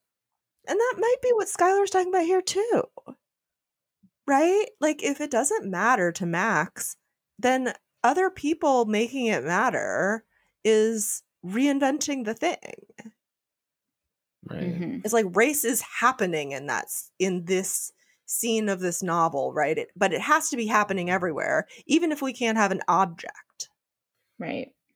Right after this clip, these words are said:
Speaker 2: Yeah.
Speaker 3: And that's why I think Erasure is so, I mean, I think is a great novel to be, I mean, there's, like, a lot, I mean, we don't have time for that, but, like,
Speaker 2: <laughs>
Speaker 3: it definitely is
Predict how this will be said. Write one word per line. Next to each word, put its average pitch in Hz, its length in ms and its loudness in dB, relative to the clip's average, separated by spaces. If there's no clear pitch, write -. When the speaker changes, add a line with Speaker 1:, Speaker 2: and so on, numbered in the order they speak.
Speaker 2:
Yeah. 127 260 -6
Speaker 3:
And 185 100 4
that's 254 160 4
why 226 100 6
I 196 60 4
think 170 260 -4
Erasure 165 440 4
is 156 140 2
so, 147 580 2
I 160 60 0
mean, 156 160 4
I 147 80 4
think 156 200 -2
is 147 180 2
a 139 80 2
great 131 600 0
novel 143 560 -2
to 175 100 -12
be, 160 140 2
I 156 80 2
mean, 165 440 2
there's, 151 200 0
like, 135 180 2
a 131 60 0
lot, - 240 -4
I - 40 -12
mean, 156 240 -2
we 160 120 4
don't 165 120 4
have - 140 -6
time - 160 -6
for - 80 -10
that, - 240 -2
but, 185 120 4
like, 175 220 4
Speaker 2:
<laughs> - 380 0
Speaker 3:
it 190 140 6
definitely 208 480 0
is 196 480 4